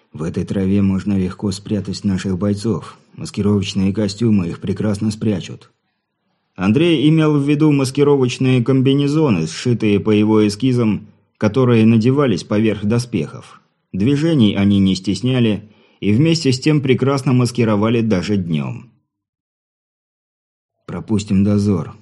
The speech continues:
Когда они подадут сигнал своим, что все в порядке, и пройдут к лесу, там наши охотники их и накроют. Основная масса отряда спустится в балку,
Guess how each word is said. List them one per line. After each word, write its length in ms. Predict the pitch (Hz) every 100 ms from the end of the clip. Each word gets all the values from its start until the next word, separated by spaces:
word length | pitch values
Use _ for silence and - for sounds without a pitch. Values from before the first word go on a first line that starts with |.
| -
Когда 300 | 95 98 107
они 180 | 104 98
подадут 420 | 104 101 101 98
сигнал 380 | 107 104 107 98
своим, 580 | - 101 113 117 92
что 180 | - 98
все 200 | 90 107
в 80 | 95
порядке, 600 | 104 98 117 117 - 73 -
и 80 |
пройдут 460 | 90 98 95 107 101
к 60 | 107
лесу, 420 | 117 113 69 - _ -
там 220 | 113 110
наши 240 | 107 107
охотники 520 | 101 92 117 101 92
их 220 | 101 90 104
и 40 |
накроют. 600 | 98 95 87 82 71 - _ _ _ _
Основная 520 | - 82 104 101 101 98
масса 400 | 101 98 101 95
отряда 340 | 92 101 87
спустится 540 | 80 110 92 95 90
в 80 | 90
балку, 460 | 90 107 90 -